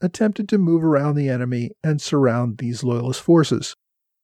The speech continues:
One flank would attack first as a feint, drawing the warriors to that side. Then the other flank would strike the weakened side and hopefully roll up the enemy.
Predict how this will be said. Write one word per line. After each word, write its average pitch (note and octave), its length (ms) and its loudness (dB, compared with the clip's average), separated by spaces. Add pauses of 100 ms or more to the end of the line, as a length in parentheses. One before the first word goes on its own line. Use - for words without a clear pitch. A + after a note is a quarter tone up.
(100)
One D3+ 200 2
flank E3+ 400 0
would D#3 100 2
attack C3 360 0
first A#3 440 0
as C#3+ 160 0
a C3+ 60 2
feint, G#3+ 460 0
drawing D3 360 0
the C#3+ 100 -2
warriors D3 680 2
to C3+ 100 -2
that F3+ 240 2
side. E3+ 400 2 (540)
Then C3+ 240 -2
the C#3 140 -2
other A3 200 2
flank F3 460 0
would E3+ 100 2
strike C#3 420 -2
the D3+ 100 0
weakened F3+ 380 0
side D3+ 460 2
and C#3+ 500 -6
hopefully C#3+ 380 -4
roll C3+ 280 0
up B2+ 120 -6
the C3 140 -2
enemy. C3 420 -4